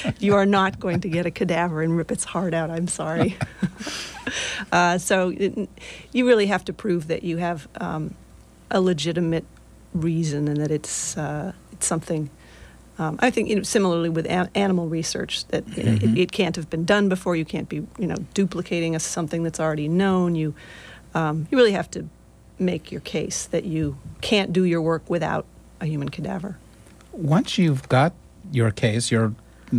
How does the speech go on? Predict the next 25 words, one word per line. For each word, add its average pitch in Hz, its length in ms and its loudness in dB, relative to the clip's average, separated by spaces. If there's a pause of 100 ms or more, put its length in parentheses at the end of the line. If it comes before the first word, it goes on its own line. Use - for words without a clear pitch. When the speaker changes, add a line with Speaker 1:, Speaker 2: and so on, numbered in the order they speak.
(180)
Speaker 2:
little 117 200 4
paper 127 320 2
written 104 240 -2
up, 113 160 -2
Speaker 1:
Yep. 110 240 4
Speaker 2:
where 175 180 6
do 214 80 4
you 202 60 4
go? 180 260 2 (840)
Speaker 1:
Um, 208 280 2 (640)
human, 262 540 2
uh, 202 100 4 (300)
cadavers 240 580 2
come 196 300 0
from, 170 440 -2 (100)
um, 160 380 -2 (480)
uh, 202 100 4 (800)
when 220 160 6
you 233 80 4
donate 254 320 4
yourself 160 540 -2 (100)
as, 170 200 -2
uh, 165 460 -4 (240)
to 196 160 2
research, 165 640 -2